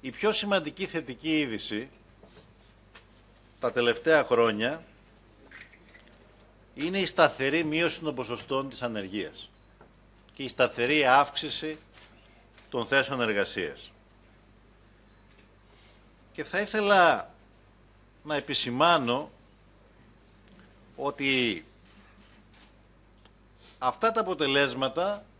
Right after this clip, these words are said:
δεν είναι αποτελέσματα τα οποία έχουν έρθει από μόνα τους.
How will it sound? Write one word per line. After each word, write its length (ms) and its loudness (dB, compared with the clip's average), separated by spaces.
δεν 300 -4
είναι 120 -8
αποτελέσματα 680 -2
τα 80 0
οποία 220 -2
έχουν 300 -4
έρθει 220 -4
από 180 -4
μόνα 340 -2
τους. 340 -20